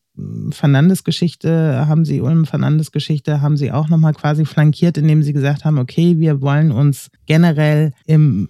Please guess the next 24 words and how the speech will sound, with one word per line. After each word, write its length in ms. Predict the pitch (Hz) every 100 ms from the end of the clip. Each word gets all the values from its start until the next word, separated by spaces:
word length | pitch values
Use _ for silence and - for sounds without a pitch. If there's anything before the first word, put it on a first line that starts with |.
| -
bewussteren 680 | 170 147 165 170 - 160 131
Umgang 920 | 185 180 180 139 131 151 160 156 185 _ _
mit 220 | 156 131
Frauen, 720 | - 120 127 151 151 139 127 -
äh, 100 | 110 110
so 180 | 131 156
den 180 | 147 131
Blick 200 | 180 -
schärfen 600 | - 160 160 - 165 156
und, 380 | 156 143 135 87
äh, 180 | 120
stellen 320 | 131 139 139 147
jetzt 200 | 143 139
in 60 |
den 80 | 139
nächsten 280 | 139 - 147
Wochen 220 | 139 147 110
auch 160 | 117
immer 520 | 139 135 127 113 90
gewisse 340 | 117 139 147 143
Literatur 640 | 139 127 131 - 196 185
vor, 600 | - - 160 160 151 123 -
Bücher, 720 | 139 175 165 - 151 147 143 _ _
Blogs, 720 | 143 139 147 - - - -